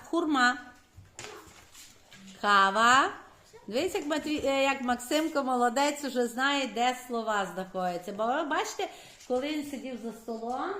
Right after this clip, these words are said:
перечитував слова, правда? Сорочка. Молодець. Е, кішка.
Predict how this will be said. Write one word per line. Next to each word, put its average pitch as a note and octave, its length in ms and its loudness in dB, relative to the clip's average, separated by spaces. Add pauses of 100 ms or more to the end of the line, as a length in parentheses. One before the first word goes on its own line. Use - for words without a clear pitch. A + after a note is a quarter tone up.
перечитував C4+ 1200 -6
слова, G3+ 600 0
правда? A#3+ 680 0 (1200)
Сорочка. A#3 880 2 (720)
Молодець. B3+ 1160 4 (920)
Е, G3+ 800 0 (120)
кішка. G3+ 760 6